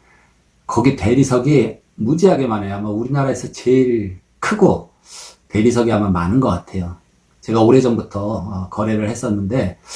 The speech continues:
오늘 그 공장에 여러분들을 한번 좀 모시고 대리석을 좀 보여드리려고 그래요. 이 천연 재료라는 게 정말 값어치가 있는 겁니다.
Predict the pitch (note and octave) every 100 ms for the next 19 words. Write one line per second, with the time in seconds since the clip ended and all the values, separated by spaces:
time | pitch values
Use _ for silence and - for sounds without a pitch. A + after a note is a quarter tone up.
0 | - - B2+ C#3 B2+ A#2+ A#2+ B2+ B2+ G#2+
1 | G2+ G2+ F#2 F#2+ F#2+ F#2 F#2 F2+ F2+ F#2
2 | F2 F#2 E2+ - _ _ _ _ - G#2+
3 | G#2+ C3+ F2+ - _ _ _ _ _ _
4 | - B2+ C#3 C#3 B2 B2 A#2 A2 F#2+ A2+
5 | A2+ G#2 F#2 F2+ E2+ F2 E2+ E2 _ _
6 | _ _ - A#2+ A#2+ A2 - F#3+ A3+ G#3+
7 | F#3 D3+ A#2+ B2 A#2+ A2+ G#2+ C#3+ G2+ -
8 | _ _ _ - B2+ E3+ E3+ G2 A#2 -
9 | - G2 A2+ B2 G2+ F#2 F2+ G#2+